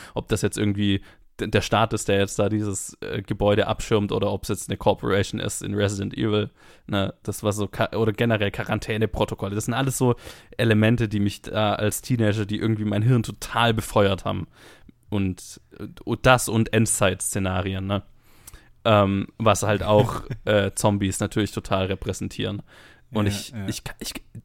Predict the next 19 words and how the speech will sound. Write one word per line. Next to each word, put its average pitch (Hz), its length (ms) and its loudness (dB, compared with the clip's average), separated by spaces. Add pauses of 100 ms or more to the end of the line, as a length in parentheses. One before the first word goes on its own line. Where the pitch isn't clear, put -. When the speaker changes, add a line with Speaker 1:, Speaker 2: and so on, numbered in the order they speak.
(320)
Speaker 1:
es - 200 -8
fällt, 175 280 2
ich 123 300 -4
würd's 190 240 2
gerne 147 220 2
mal 127 180 0
genauer 113 320 2
analysieren, 107 540 2
was 117 380 2
mein 110 360 2
Hirn 156 320 4
da 151 160 2
so 135 340 0
super 123 420 0
triggert 131 540 0 (380)
bei 113 120 4
diesen, 120 440 0
bei 117 160 4
diesen 113 380 -4